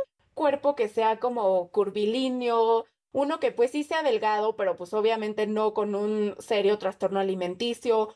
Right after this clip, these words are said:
un cuerpo grande sí, ¿por qué no? Pero ¿por qué se van como a la disparidad de, de cuerpos extremadamente delgados con la mayoría, eh, la mayoría con un trastorno alimenticio y ahora con cuerpos grandes?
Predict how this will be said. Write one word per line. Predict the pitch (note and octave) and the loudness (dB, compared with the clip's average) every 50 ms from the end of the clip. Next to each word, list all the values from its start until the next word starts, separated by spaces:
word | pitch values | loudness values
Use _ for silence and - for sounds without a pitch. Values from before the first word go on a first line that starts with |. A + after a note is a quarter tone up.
| _ _ - | _ _ -2
un | C4+ C#4 D4 | 0 0 2
cuerpo | C#4+ E4 D#4 D4+ - B3+ A#3 | 2 0 -4 0 0 0 2
grande | A3 A#3 A#3+ A#3+ A#3+ B3 A3 A#3 | 2 2 2 2 0 0 0 0
sí, | A#3+ A#3 - A#3+ | 0 0 -6 -10
¿por | G3+ - A3 G#3+ | -4 -2 -2 -2
qué | G#3+ - A#3+ A#3 | 0 0 0 0
no? | A3+ G#3+ G#3 G#3+ B3 - | 0 -2 -2 -2 0 0
Pero | B3+ G3 G3+ | -2 -4 -4
¿por | - - A3+ G#3+ | -4 -6 -6 -4
qué | - C4+ C4 | -2 -2 -4
se | - - E4+ | -4 -4 -6
van | E4+ D#4+ D#4+ D#4+ | -4 -4 -4 -2
como | D#4 F4 E4+ | -4 -2 -2
a | D#4+ B3+ | 0 0
la | G#3 G3 F#3 F3+ | 2 2 2 0
disparidad | F#3 G#3 - - - G3 F#3+ F#3+ F#3+ G3 G#3+ G#3 G#3 | 0 -2 -4 -2 -4 -2 -2 -2 -2 0 0 0 0
de, | G#3 B3+ C4 C4+ C4 A#3 - _ | 2 2 2 2 0 -2 -8 _
de | - F#3+ A3 A3 G#3+ - | -4 0 0 0 0 0
cuerpos | - C#4 C#4+ D4 D4 E4 G4+ - | 2 2 2 2 0 -2 -2 -2
extremadamente | - - - - - G#3 G#3 A3 A#3+ B3 B3+ C4+ D4+ D#4 D4+ C#4 B3+ - C#4+ | -4 -8 -8 -6 -4 -4 -2 -2 -2 -2 0 0 0 0 0 -2 0 2 2
delgados | C#4 B3+ G#3 F#3+ F#3 F#3+ F#3+ F#3+ G3 A3+ - | 2 2 2 0 0 0 0 2 0 0 -2
con | - - G3+ | -2 -4 -4
la | F3+ F3 | -4 -4
mayoría, | F3 F3+ F3 F3 F3+ F3+ F#3 G3 G#3 G#3+ G#3+ G#3+ G#3+ G#3+ G#3+ A3 - - | -4 -4 -2 0 2 2 4 4 2 2 2 2 2 2 0 -2 -2 -4
eh, | - G#3+ G#3+ G#3 G3+ G3 F#3+ F3+ F3+ F3+ F3 - | -2 0 0 2 2 2 0 0 0 -2 -2 -2
la | - G3+ G3 | 0 0 0
mayoría | G3 F#3+ G3 G3 G3 G#3 G#3+ | 2 2 2 2 2 2 2
con | G#3 B3+ B3 | 0 0 0
un | A#3+ A#3 | 0 -2
trastorno | A3+ A3+ A3+ - A3 G#3 G#3 G#3+ | -4 -4 -4 -2 -2 -2 0 0
alimenticio | G#3+ G#3+ G3+ F#3 F3+ F3 F3 - G3 F#3+ - G#3 G#3+ A#3 - | 2 0 0 0 -2 -6 -4 -4 -4 -2 0 0 0 0 0
y | A#3+ A3 | 0 0
ahora | A3 A3 A3 A#3 C4 D4+ | 0 2 2 2 0 0
con | - B3+ A#3 G3 | -2 -4 -4 -2
cuerpos | - G#3 G3+ G3+ - A3+ A3 A3 | -4 -4 -4 -2 -4 -4 -2 0
grandes? | A#3+ A#3+ B3 B3 A#3 G3+ E3 D#3 - - _ | 0 0 0 0 -2 -6 -8 -8 -10 -14 _